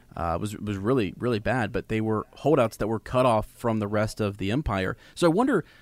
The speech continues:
uh, and I, I'm sorry I'm bouncing way around here, but it just made me think back to those Imperials that we see in The Mandalorian. They must be some type of holdout that did not go, w-, weren't able to meet up with, um,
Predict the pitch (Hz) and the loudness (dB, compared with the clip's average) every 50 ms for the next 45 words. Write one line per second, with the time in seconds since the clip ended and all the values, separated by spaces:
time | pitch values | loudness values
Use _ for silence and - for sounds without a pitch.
0 | - _ _ - - 117 - 87 120 131 131 - - 131 113 - 175 165 151 123 | -20 _ _ -4 -2 0 2 2 2 2 2 2 0 0 0 2 2 4 4 4
1 | 110 110 110 107 - 107 101 98 98 113 127 135 120 107 113 120 120 117 110 104 | 4 2 2 2 0 -4 -4 -2 0 2 4 4 6 4 4 4 4 2 2 2
2 | 101 104 101 71 104 113 147 143 - 135 123 107 104 98 - 117 104 - 107 107 | 0 0 -2 -2 0 0 -2 0 0 0 0 0 -2 -2 -2 -4 -4 -2 -2 -2
3 | 104 101 - - - 107 101 98 95 - - - - - - _ _ - 110 110 | -2 -4 -4 -4 -4 -2 -2 -2 -4 -6 -10 -18 -20 -20 -20 _ _ 0 2 2
4 | 104 107 101 - 117 123 120 113 107 - - - 107 - - 123 113 107 107 110 | 2 2 0 0 2 2 2 2 2 0 -2 -4 -4 -4 -4 -2 -2 -2 0 0
5 | 110 104 101 104 107 143 170 139 107 101 113 135 143 135 160 170 - - 180 180 | -2 0 0 0 2 2 2 2 2 0 0 2 2 2 2 0 -2 -2 -2 -2
6 | 180 170 147 - - - - _ - - - - - _ - - - - 127 170 | 0 -2 -4 -6 -10 -20 -20 _ -20 -20 -20 -20 -20 _ -14 -6 -2 0 2 2
7 | 202 202 - - 151 156 175 - 120 107 - - 170 202 240 185 123 113 - - | 2 2 0 0 0 0 2 0 0 0 2 2 2 4 4 2 2 0 -2 -4
8 | 117 110 - 123 127 117 110 113 120 127 131 - - - - - - _ - 107 | -4 -2 -2 -2 -2 -2 -2 -2 0 0 -2 -4 -6 -12 -20 -20 -20 _ -16 -12
9 | 101 101 113 120 123 123 120 113 113 107 98 107 117 - - 110 107 127 139 131 | -4 0 2 4 4 4 4 4 2 0 0 -2 -4 -4 -4 -4 -2 -2 0 0
10 | 131 131 123 117 107 107 113 127 127 117 - - 110 110 107 - - - 110 107 | 0 2 2 2 2 2 2 2 2 2 0 0 -2 -2 -2 -2 -4 -4 -4 -2
11 | 104 104 101 104 98 98 | -2 -2 -4 -4 -6 -8